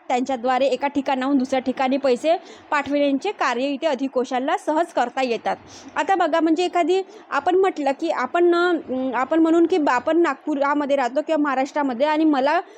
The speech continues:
बाहेर म्हणजे बाहेरच्या देशामध्ये माझा भाऊ असेल, कोणी असेल, तर मला तिथे पैसे प्रां-, ट्रान्सफर करायचे असेल,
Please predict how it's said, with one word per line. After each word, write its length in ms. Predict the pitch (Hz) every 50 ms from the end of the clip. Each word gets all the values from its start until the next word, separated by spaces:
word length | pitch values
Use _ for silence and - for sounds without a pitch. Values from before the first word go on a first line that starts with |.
| - - - -
बाहेर 400 | 214 269 269 269 294 339 349 392
म्हणजे 500 | 370 349 320 294 269 330 339 339 339 330
बाहेरच्या 460 | 247 226 262 262 269 294 285 359 359
देशामध्ये 540 | 349 311 277 320 302 285 285 269 277 330 359
माझा 480 | 370 381 302 254 262 269 269 254 285 302
भाऊ 300 | 262 - 285 311 339 339
असेल, 260 | 311 311 330 320 311
कोणी 220 | 294 302 302 339
असेल, 240 | 320 294 285 302 277
तर 60 | 330
मला 160 | 311 311 320
तिथे 180 | 311 339 330 403
पैसे 340 | - 381 311 294 285 349 359
प्रां-, 300 | 349 - 320 277 262 262
ट्रान्सफर 500 | - - - 285 285 285 - - 330 320
करायचे 380 | 311 294 277 262 247 233 262
असेल, 220 | 247 233 - 233